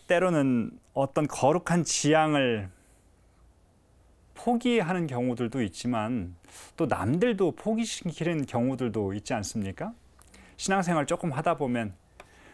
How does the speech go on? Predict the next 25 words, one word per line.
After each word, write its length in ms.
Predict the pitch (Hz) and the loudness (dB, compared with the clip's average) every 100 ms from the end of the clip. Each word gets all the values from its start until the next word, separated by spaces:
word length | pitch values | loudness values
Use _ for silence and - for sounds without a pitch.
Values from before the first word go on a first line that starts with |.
| - - | -20 -14
처음에 400 | - - 214 196 | -8 0 2 2
신앙생활 440 | - 185 160 156 127 | 0 -2 0 0 0
열심히 380 | - - 180 151 | 0 0 2 2
하려고 280 | 156 165 | 2 2
하는 140 | 147 143 | 2 0
사람들한테 720 | 139 135 120 107 - 101 87 87 | -2 -2 0 -2 -4 -8 -8 -12
뭐 140 | 101 | -14
단체 320 | - 127 127 147 | -2 0 0 2
활동도 440 | 131 127 120 110 | 0 0 0 0
하려고 440 | 107 127 123 113 113 | 0 2 0 0 -2
하고 800 | 113 107 113 113 110 113 113 120 - | -2 0 0 2 0 -4 -10 -14 -20
막 100 | - - | -20 -4
기도도 340 | 143 139 123 | 0 0 2
열심히 320 | 117 117 135 | 2 2 0
하려고 280 | 117 123 117 | 0 0 0
하는 100 | 113 113 | 0 -2
사람에게 480 | 117 107 104 104 - - - - - _ | -4 -2 -4 -6 -12 -20 -20 -20 -20 _
"야, 140 | - - | -10 -8
신앙생활 520 | - 175 147 131 110 | -6 -4 -4 -4 -6
그렇게 320 | 90 - 101 104 | -6 -6 -6 -8
시작하면 500 | - - - 107 90 | -8 -8 -6 -6 -4
안 180 | 85 92 | -6 -4
돼. 580 | 107 95 123 160 98 90 | -4 -2 -4 -4 -8 -12
처음에는 460 | - - 147 143 139 | -16 -10 -6 -4 -6
천천히, 1000 | - - 160 175 196 202 185 - 117 | -8 -10 -8 -4 -2 -4 -4 -4 -4